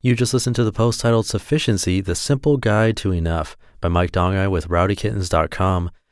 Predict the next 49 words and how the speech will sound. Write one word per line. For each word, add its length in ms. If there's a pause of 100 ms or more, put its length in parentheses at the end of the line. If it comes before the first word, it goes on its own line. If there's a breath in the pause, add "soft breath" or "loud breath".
(140)
And 100
again, 200
that's 160
a 20
guest 340
author 400
on 180
her 120
site. 340 (760)
Now, 320
coincidentally, 960
he 100
mentions, 600
"Write 220
a 80
letter 280
to 80
someone 320
you 140
love." 440 (440)
And 100
I 40
found 220
out 180
that 180
it 180
is 240
National 400
Letter 240
Writing 300
Month 220
here 120
in 80
the 200
U 100
S. 260 (400)
But 120
you're 100
welcome 220
to 60
join 280
in 100
if 160
you're 160
not 180
from 140
the 120
U 140
S, 280